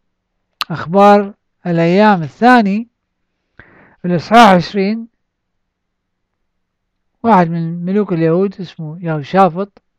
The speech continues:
كان ملك جيد،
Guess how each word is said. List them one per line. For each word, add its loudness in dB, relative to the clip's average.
كان 0
ملك -4
جيد، -4